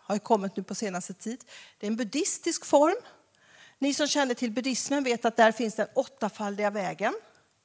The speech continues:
Mindfulness, sinnesmedvetenheten, den är den sjunde vägen i det här livshjulet. Och det handlar alltså om att släppa sinnet, att koppla av,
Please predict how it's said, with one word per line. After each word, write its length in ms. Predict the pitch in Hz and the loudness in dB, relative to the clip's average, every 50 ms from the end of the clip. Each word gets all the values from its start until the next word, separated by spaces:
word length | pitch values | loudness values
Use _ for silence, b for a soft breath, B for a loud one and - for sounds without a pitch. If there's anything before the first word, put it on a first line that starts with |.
| _ _ _ _ _ _ _ _ _ _ _ _ _ _ _ | _ _ _ _ _ _ _ _ _ _ _ _ _ _ _
Mindfulness, 1040 | - 208 226 247 285 320 349 349 - - - 330 285 240 208 226 226 - - - - | 4 6 8 8 8 6 2 -2 -4 -2 0 0 2 2 0 0 0 -4 -6 -6 -2
sinnesmedvetenheten, 1200 | - 311 294 247 208 202 202 - 220 208 196 208 240 269 302 302 311 294 269 - - 202 185 202 226 B B B B B B B | -2 0 0 0 -2 -2 -2 -2 -2 0 0 0 0 0 -2 -4 -4 -4 -6 -4 -2 -2 -2 -2 -4 B B B B B B B
den 180 | - 220 240 233 | -2 0 4 4
är 100 | 214 185 | 4 4
den 100 | 180 185 | 2 -2
sjunde 600 | - - - - 349 370 320 233 180 202 311 494 453 | -4 -6 -2 0 0 2 2 0 0 0 2 2 4
vägen 420 | - - - - - - - 160 - - _ _ _ _ _ _ | 2 2 0 -2 -6 -8 -8 -10 -16 -20 _ _ _ _ _ _
i 100 | - 220 | -2 0
det 80 | 202 196 | 0 0
här 160 | 165 175 175 | 0 -2 -2
livshjulet. 840 | 190 208 - - - - 190 180 170 - 175 - - - - - B B B B B B B B B B B | -4 -6 -6 -6 -6 -6 -6 -8 -10 -10 -10 -12 -12 -14 -18 -20 B B B B B B B B B B B
Och 100 | - 262 | -2 2
det 140 | 254 302 302 | 4 6 6
handlar 380 | 302 294 285 349 339 294 277 269 | 6 6 6 6 6 6 6 4
alltså 200 | 254 226 - 226 | 4 4 2 0
om 60 | 226 | 0
att 140 | 220 214 - | 0 0 0
släppa 460 | - - 302 330 311 - - 269 269 | 0 2 2 0 0 0 0 0 2
sinnet, 640 | 262 - 330 320 285 254 233 240 269 320 - - B B B B B B | 2 2 0 0 0 0 2 0 0 0 -2 -8 B B B B B B
att 200 | - 233 247 - | 0 0 0 4
koppla 340 | - - 277 - - - 285 | 4 6 6 6 6 6 6
av, 400 | - 247 247 254 262 269 285 277 | 6 6 6 6 6 4 4 2